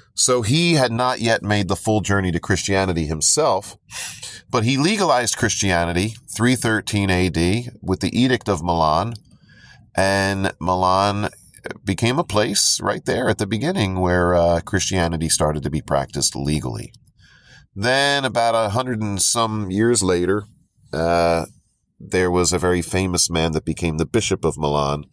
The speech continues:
He was famous already, even when he was young, uh, Ambrose. I believe he was placed in there to be the governor by the Romans,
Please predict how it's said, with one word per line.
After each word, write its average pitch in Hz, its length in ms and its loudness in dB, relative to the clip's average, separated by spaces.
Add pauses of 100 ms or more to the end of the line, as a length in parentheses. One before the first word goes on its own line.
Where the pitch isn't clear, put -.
(320)
He 110 160 0
was 110 200 2
famous 123 400 0
already, 113 600 0
even 95 320 -4
when 92 120 0
he 90 140 -2
was 87 180 0
young, 85 360 0 (500)
uh, 80 200 0 (120)
Ambrose. 87 840 0 (380)
I 85 80 0
believe 98 400 0
he 107 120 0
was 95 320 0 (120)
placed 101 360 0
in 101 160 0
there 85 340 2
to - 140 -6
be 85 120 0
the 82 100 -2
governor 85 460 0
by 85 160 2
the 85 100 0
Romans, 87 600 0